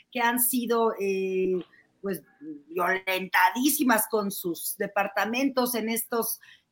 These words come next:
en este espanto de los capos inmobiliarios de la Benito Juárez que se está extendiendo. Entonces, Rodrigo Muñoz, este abogado, está haciendo en sus redes, este, y con la gente que quiera también que él ayude, porque además es un abogado que a él mismo, él mismo vivió este infierno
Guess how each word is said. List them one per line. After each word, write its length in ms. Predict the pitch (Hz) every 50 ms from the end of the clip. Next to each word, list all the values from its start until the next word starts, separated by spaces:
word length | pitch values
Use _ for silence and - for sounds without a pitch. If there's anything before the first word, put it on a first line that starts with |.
| _ -
en 240 | 208 220 220 240
este 580 | 269 277 - - 277 277 254 240 226 214 202 196
espanto 640 | 190 - - - _ - 240 233 233 233 233 226
de 80 | 214 202
los 140 | 190 185 -
capos 320 | - 233 214 - 233 226 226
inmobiliarios 720 | 208 202 190 196 226 247 277 294 254 233 233 254 247 - - - - - - - - _ _
de 140 | 180 208 202
la 120 | 190 185
Benito 300 | 185 190 226 233 330 311
Juárez 260 | - - 277 311 311 -
que 100 | - 247
se 100 | - -
está 120 | - 294
extendiendo. 800 | 277 285 - - 294 269 269 240 320 359 392 349 302 233 214 208 -
Entonces, 480 | 233 240 247 247 302 311 - 359 330 - - - 226
Rodrigo 380 | 254 269 254 262 320 339 370 359
Muñoz, 340 | 359 339 330 320 311 311
este 200 | 302 269 - - 294
abogado, 440 | 285 277 277 277 277 262 247 247 254
está 200 | 247 - - 247
haciendo 680 | 247 - 254 240 233 233 220 226 226 220 214 - - - - - - - _ -
en 320 | 208 208 214 214 214 214
sus 240 | - - 220 185 202
redes, 640 | 247 285 285 294 262 254 262 254 294 294 - - -
este, 1120 | - 175 - - - _ _ - 180 180 175 175 175 175 175 175 175 175 175 175 170 165 - _ _ _ _ _ _ _ -
y 140 | 214 208 -
con 320 | - - 214 208 202 202
la 100 | 190 185
gente 500 | - - - 254 269 269 269 269 - 320
que 200 | - 277 - -
quiera 340 | - 262 269 269 269 269 269 -
también 300 | 233 208 226 240 240 233
que 140 | 247 240
él 80 | 226 226
ayude, 360 | 214 214 196 240 277 285 302
porque 200 | 240 240 - 220
además 340 | 208 208 214 220 226 226 -
es 100 | 247 -
un 120 | 240 233
abogado 420 | 220 208 208 208 226 226 233 233 233
que 80 | - 226
a 160 | 214 226 254 285
él 160 | 311 320 294
mismo, 340 | 294 330 349 330 285 277 240
él 80 | 240 247
mismo 280 | 262 262 226 262 247
vivió 440 | 240 233 220 202 233 262 269 277 277
este 260 | 269 269 269 - 269
infierno 540 | 247 226 - - 240 233 226 226 240 233 220